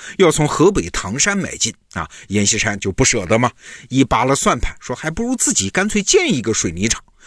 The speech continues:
所以就从筑路的经费中抠出五十万元，成立了一个日产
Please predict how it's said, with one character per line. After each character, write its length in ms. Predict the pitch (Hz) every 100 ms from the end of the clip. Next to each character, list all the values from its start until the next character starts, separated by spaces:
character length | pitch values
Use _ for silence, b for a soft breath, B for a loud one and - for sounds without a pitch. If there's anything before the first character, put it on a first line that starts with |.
| B
所 140 | -
以 60 | 165
就 160 | 185 165
从 200 | 143 175
筑 180 | - 214
路 220 | 247 320
的 80 | 240
经 200 | 143 135
费 140 | 127
中 140 | 113 117 B B
抠 280 | - 143 127
出 160 | -
五 220 | 117 87 92
十 120 | 143
万 180 | 151 120
元， 200 | 113 - b b
成 240 | - 101
立 160 | 131 123
了 80 | 101
一 160 | 104
个 140 | 110 117
日 180 | 190
产 240 | 143 -